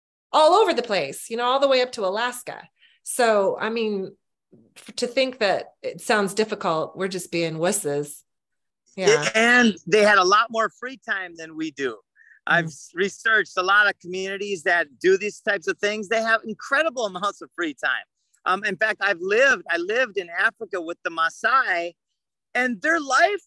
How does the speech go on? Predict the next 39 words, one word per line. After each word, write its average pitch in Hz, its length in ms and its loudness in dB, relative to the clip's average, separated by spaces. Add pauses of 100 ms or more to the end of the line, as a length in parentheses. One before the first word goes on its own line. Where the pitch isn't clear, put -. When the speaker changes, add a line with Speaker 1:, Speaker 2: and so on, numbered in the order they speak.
(400)
Speaker 2:
was 277 220 -2
like 302 220 0 (220)
all 294 400 2
free 220 240 -4
time. 165 180 -12 (480)
It 277 180 0
was 254 160 -4
amazing. 214 640 -6 (200)
We 254 140 2
would 247 160 -2
walk 247 420 2
from 226 180 -4
place 262 340 -2
to 233 100 -12
place. 254 500 -2
I'm 226 100 -6
like, 240 140 -2
"What 311 120 -4
do 320 60 -4
you 320 60 -6
do 330 180 -6
all 330 240 2
day?" 220 380 -6 (280)
They're 311 100 -2
like, 277 160 -2 (380)
"What 233 120 -6
do 269 60 -10
you 277 80 -10
mean?" 302 400 -6 (440)
I'm 220 60 -4
like, 247 180 2 (500)
"This 302 180 0
is 370 60 2
what 349 200 2
they 349 100 -2
do 370 140 2
all 311 220 4
day." 214 300 -2 (200)
<laughs> 311 100 2